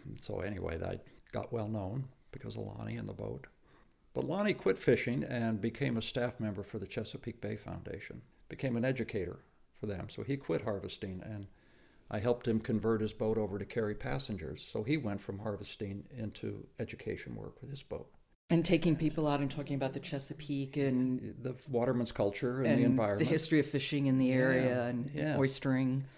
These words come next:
Speaker 1: And so, since he was on staff at the Bay Foundation, when the Bay Foundation decided to buy a skipjack for their education program, they bought the Stanley Norman.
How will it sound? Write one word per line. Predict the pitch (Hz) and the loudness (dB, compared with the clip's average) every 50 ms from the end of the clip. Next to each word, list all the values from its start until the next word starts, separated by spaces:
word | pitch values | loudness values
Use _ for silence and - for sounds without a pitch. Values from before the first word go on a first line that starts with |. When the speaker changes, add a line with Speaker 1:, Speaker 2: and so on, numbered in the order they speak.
| - - - - - - - - - - | -20 -20 -20 -20 -20 -20 -20 -20 -8 -4
Speaker 1:
And | 127 131 127 | -2 -2 0
so, | - - 139 135 131 127 127 123 120 - - - - | 2 4 6 6 8 8 6 6 4 0 -6 -14 -16
since | - - - 147 135 - | -8 -2 0 0 2 4
he | 147 | 4
was | 143 135 127 123 | 4 4 4 2
on | 135 127 123 | 2 0 0
staff | - - - 143 156 170 - - | -2 -2 0 0 0 0 -2 -2
at | - | -4
the | - 117 | -4 0
Bay | 104 127 139 160 | 2 2 2 2
Foundation, | 160 - 117 110 107 104 110 110 110 110 - 147 127 | 2 0 -2 0 0 0 0 -2 -2 -2 -2 -2 -2
when | 123 120 120 | -2 -2 -2
the | 120 | 0
Bay | 101 123 123 131 | 0 0 0 0
Foundation | 131 - 131 120 117 117 117 123 123 117 - - 123 117 | 0 -2 -2 -2 0 0 2 2 0 0 0 -2 -2 -2
decided | 110 120 113 - - 120 120 120 120 113 - | -2 -2 -2 -2 -2 -2 0 0 -2 -2 -4
to | - 127 | -4 -6
buy | 101 - 113 117 123 123 | -6 -4 -4 -2 0 0
a | 120 110 | 0 0
skipjack | - - - - 131 - - - 107 87 85 113 139 - - - - - | -2 -4 -4 -4 -6 -6 -6 -6 -6 -4 -4 -6 -8 -10 -14 -18 -20 -18
for | - - - | -8 -4 0
their | 107 110 131 175 190 | 2 2 4 4 4
education | 160 117 98 117 104 - - 104 95 - - 107 107 | 4 2 2 0 -2 0 0 -2 0 -2 -6 -8 -8
program, | - - 104 92 85 92 90 - 95 95 104 | -6 -6 -6 -6 -6 -6 -6 -6 -6 -6 -4
they | 104 107 | -4 -6
bought | 107 - 110 110 120 - - - - | -6 -4 -4 -6 -6 -6 -10 -10 -8
the | 113 104 101 101 110 | -6 -6 -6 -6 -8
Stanley | - - - - - 117 120 143 131 117 110 | -12 -14 -10 -8 -6 -4 -4 -4 -4 -4 -4
Norman. | 110 120 135 170 - - - | -6 -6 -6 -8 -8 -10 -12